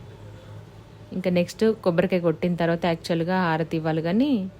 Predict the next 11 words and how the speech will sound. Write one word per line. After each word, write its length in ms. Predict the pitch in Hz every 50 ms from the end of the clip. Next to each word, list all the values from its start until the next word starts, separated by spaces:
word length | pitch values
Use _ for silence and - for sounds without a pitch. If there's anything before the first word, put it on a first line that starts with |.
| - - - - - - - -
అది 160 | 185 175 180
అటు 220 | 175 175 165 - 208
ఇటు 240 | 220 214 196 165 180
ఇటు 240 | 165 165 160 156 180
అయిపోయింది. 460 | 170 165 165 - 160 156 156 160 196 233
ఇంకా 200 | 233 214 185 175
ఎక్స్‌ప్లెయిన్ 420 | 160 - - - 180 175 175 170
చేద్దాం 300 | 165 160 156 151 165 160
మీకు, 280 | 160 160 151 156 - 160
మళ్ళీ 320 | 160 156 151 151 151 151 151
ఎవరైనా 440 | 151 151 151 151 151 147 151 143 -